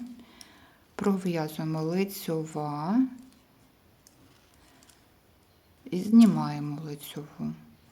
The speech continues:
Це у нас три петелечки патентного краю.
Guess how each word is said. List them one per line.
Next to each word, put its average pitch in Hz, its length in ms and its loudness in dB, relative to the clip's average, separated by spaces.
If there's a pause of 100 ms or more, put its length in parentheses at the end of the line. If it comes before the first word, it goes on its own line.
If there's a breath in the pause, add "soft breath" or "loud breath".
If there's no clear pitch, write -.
(140)
Це 220 200 0
у 226 40 4
нас 185 260 2
три 180 220 0
петелечки 233 680 -2
патентного 185 840 -2
краю. 156 460 -8